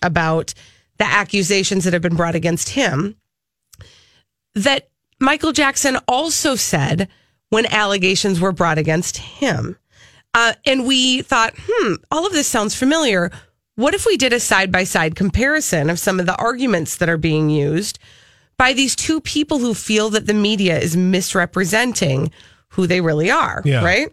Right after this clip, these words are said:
Speaker 2: It seemed, uh, it, it seemed like there were some odd comparisons or echoes in this particular case, and most likely because, um, you know, we've just been confronting these two things in the same week, and so they've been sitting in the he-, the same headspace.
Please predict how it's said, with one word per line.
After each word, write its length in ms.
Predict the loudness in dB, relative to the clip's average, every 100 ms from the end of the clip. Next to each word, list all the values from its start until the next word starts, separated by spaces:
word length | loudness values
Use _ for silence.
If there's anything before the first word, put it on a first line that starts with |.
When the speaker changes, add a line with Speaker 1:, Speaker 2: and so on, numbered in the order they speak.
| -4
Speaker 2:
It 140 | -2 -2
seemed, 400 | -2 0 0 -2
uh, 200 | -2 -2
it, 200 | -2 -2
it 160 | -2 -2
seemed 320 | -2 0 2
like 160 | 0 0
there 140 | 0
were 80 | 0
some 200 | -2 -2
odd 380 | 0 0 -2 -4 -10 -20 _ -2
comparisons 580 | 0 2 0 0 0 0
or 100 | 0
echoes 560 | -2 0 0 0 0 0
in 160 | 0
this 140 | -2 -2
particular 380 | -4 -4 -2 -2
case, 300 | -2 -2 0
and 160 | -2 0
most 260 | -2 -2
likely 240 | -2 -2 -2
because, 440 | 0 0 0 -2 -10 _ _ _ -2
um, 300 | 0 0 0
you 100 | 0
know, 100 | 0
we've 300 | 0 -2 -4
just 200 | -4 -4
been 140 | -2 -2
confronting 600 | -2 -4 -2 -2 0 0
these 160 | -2
two 160 | -2 -4
things 320 | 0 0 0
in 80 | -2
the 80 | -2
same 300 | -2 -2 0
week, 280 | 0 -2 -2
and 100 | -4
so 100 | -2
they've 140 | -2
been 140 | -2 -2
sitting 300 | -2 -2 0
in 100 | 0
the 80 | -2
he-, 220 | -4 -6 -8
the 60 | -6
same 260 | -2 0
headspace. 600 | 0 -2 -2 -2 -2 -6